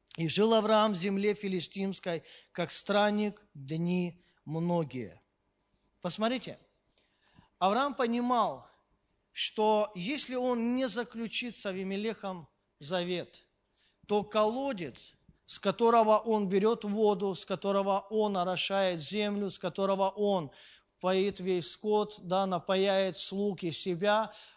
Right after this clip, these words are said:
он просто, да, то есть будет на территории конфликта.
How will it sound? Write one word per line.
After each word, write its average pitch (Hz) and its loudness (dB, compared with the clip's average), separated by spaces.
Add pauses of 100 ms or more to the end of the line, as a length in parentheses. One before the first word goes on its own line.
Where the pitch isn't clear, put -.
он 202 0
просто, 208 2
да, 202 2
то 202 -4
есть - -4
будет 180 -2 (840)
на 180 0
территории 185 0
конфликта. 160 -8